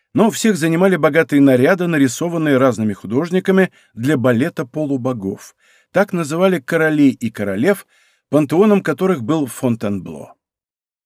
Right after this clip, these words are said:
Принц принес рисунок, на котором он был изображен в своей роли.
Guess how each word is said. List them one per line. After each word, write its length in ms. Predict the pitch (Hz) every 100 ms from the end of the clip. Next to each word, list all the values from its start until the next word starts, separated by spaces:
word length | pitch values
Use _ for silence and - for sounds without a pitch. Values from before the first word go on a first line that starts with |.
| _ _ _
Принц 400 | 117 151 190 -
принес 420 | - 127 101 92
рисунок, 540 | 87 - 160 202 190 - _ _ -
на 120 | 139
котором 420 | 156 185 233 208 -
он 240 | 185 196
был 160 | 190 170
изображен 520 | 139 127 123 135 165
в 60 | -
своей 480 | 127 120 120 120 -
роли. 480 | 107 90 73 -